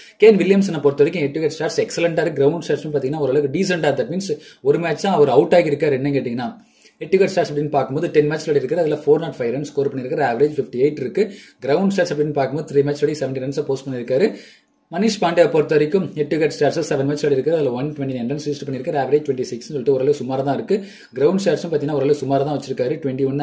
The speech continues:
average இருக்கு in லெவன் மேட்சஸ்ல டூ ஃபார்ட்டி சிக்ஸ் ரன்ஸ் post பண்ணிருக்காரு. கேதர் ஜாதவ் பொறுத்த வரைக்கும் four மேட்ச் விளையாடி இருக்காரு,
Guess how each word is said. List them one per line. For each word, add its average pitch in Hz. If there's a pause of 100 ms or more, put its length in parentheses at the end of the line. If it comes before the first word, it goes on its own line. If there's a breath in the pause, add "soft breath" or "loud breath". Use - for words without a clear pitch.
average 127
இருக்கு 127
in 143
லெவன் 120
மேட்சஸ்ல 123 (100)
டூ 143
ஃபார்ட்டி 127
சிக்ஸ் 117
ரன்ஸ் 139
post 131
பண்ணிருக்காரு. 113 (360 loud breath)
கேதர் 185
ஜாதவ் 151
பொறுத்த 139
வரைக்கும் 156
four 143
மேட்ச் 147
விளையாடி 135
இருக்காரு, 131